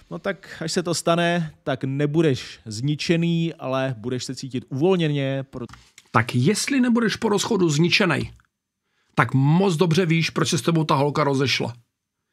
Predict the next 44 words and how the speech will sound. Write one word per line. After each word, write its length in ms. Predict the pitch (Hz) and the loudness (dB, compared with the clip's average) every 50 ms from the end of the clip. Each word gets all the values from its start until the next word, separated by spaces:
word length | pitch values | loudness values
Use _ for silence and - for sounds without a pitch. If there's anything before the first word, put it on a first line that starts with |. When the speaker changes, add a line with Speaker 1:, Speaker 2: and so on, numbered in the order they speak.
| _ _ _ _ | _ _ _ _
Speaker 2:
Nejspíš 320 | - 135 120 160 156 117 - | -2 0 0 2 0 0 -2
proto, 500 | - - 170 - 117 - 147 135 143 - _ _ _ _ _ _ _ _ _ _ | 0 -2 -2 -2 0 0 -2 -2 -2 -4 _ _ _ _ _ _ _ _ _ _
že 80 | - 143 | -2 -2
jsi 160 | 120 160 - | 0 -2 0
absolutně 540 | - - 117 - - - 180 160 147 143 156 | 0 -2 0 0 0 0 0 2 2 2 2
nedal 220 | 165 160 151 139 143 | 2 2 0 0 2
najevo, 280 | 147 147 147 143 151 | 2 0 0 0 0
že 120 | 139 143 151 | 0 2 2
ji 80 | 147 | 2
miluješ. 320 | 143 147 151 160 160 139 - | 2 2 2 2 0 0 2
Ale 160 | 208 - 156 | 2 2 2
chápu, 500 | - 160 175 - 240 220 - 277 233 185 | 2 2 2 2 2 2 2 2 2 2
to 120 | - 170 | 2 2
by 80 | 170 175 | 2 2
byla 140 | 160 170 165 | 2 2 2
asi 280 | - 160 - - 208 180 | 2 2 0 0 0 -2
holky 440 | 151 139 147 - 190 - - 294 247 | 0 0 0 0 0 0 0 -2 0
týda, 420 | - - 269 233 226 208 185 165 | 2 2 2 2 2 2 0 2
dát 180 | 151 160 160 143 | 0 0 0 0
holce 300 | 139 156 151 - - 160 | 0 0 0 0 0 0
na 120 | 147 135 | 2 2
vědomí, 520 | 131 147 170 175 196 185 190 190 185 185 170 | 2 2 2 2 2 2 2 2 2 0 0
že 240 | 135 160 139 120 120 - - - _ _ _ _ - | 0 0 -2 -4 -6 -10 -18 -20 _ _ _ _ 0
ona 280 | 175 180 180 170 156 | 0 2 2 2 2
je 80 | 151 143 | 2 2
ta 140 | - 156 131 | 0 0 0
pravá, 640 | 120 - - 143 165 175 185 180 170 - - - - _ _ _ _ _ _ _ _ _ _ | 2 2 4 4 4 4 2 0 0 -2 -2 -6 -12 _ _ _ _ _ _ _ _ _ _
že 160 | 123 117 135 | 0 2 2
ji 100 | 151 151 | 2 2
miluješ, 540 | 151 151 147 156 165 175 185 190 165 135 127 | 2 4 4 4 2 2 2 2 0 0 0
že 80 | 131 151 | 0 0
je 80 | 139 | 0
ti 120 | 117 160 135 | 0 0 0
s 80 | - | 0
ní 60 | 170 170 | 2 2
dobře. 140 | 180 156 156 | 2 2 2
Teda 140 | 175 143 123 | 2 2 2
pokud 260 | 117 180 147 175 147 | 2 2 2 2 0
ti 100 | 156 151 | 0 0
s 80 | - | 0
ní 100 | - 156 | 0 0
je 80 | 156 170 | 0 0
samozřejmě 440 | 165 160 156 151 135 131 143 139 139 | 0 0 0 0 0 0 0 0 0
dobře. 340 | 147 135 123 139 120 117 | 0 0 0 -2 -2 -4